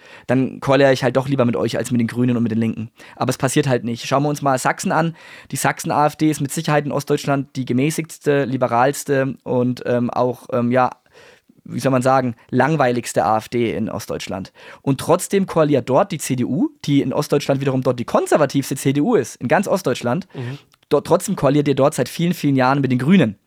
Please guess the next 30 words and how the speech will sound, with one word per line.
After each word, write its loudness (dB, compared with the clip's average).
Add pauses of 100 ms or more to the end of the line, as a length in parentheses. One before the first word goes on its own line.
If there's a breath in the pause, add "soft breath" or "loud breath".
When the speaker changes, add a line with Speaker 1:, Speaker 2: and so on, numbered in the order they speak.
(320 loud breath)
Speaker 1:
Und 0
sie -2
wird 4
auch 2 (220)
zweitausendvierundzwanzig 0
no-, -2
dann -2
auch 2
die -6
Linken 2
vermutlich -2
ins -6
Boot -2
holen, 0 (240 loud breath)
wenn, 2
äh, 2
es -4
die -2
Kräfteverhältnisse -2
im -2
Parlament 0
in -10
Dresden -4
erforderlich -2
machen. -8 (400 loud breath)
Das -4
heißt 2
also, 4
selbst 0
dort, 4